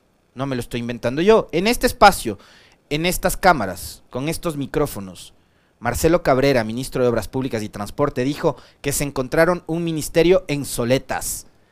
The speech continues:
que Moreno les dejó sin maquinaria y que recién ahora está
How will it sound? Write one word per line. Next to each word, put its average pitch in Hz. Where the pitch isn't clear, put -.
que 120
Moreno 127
les 127
dejó 143
sin 208
maquinaria 170
y 147
que 156
recién 214
ahora 127
está 151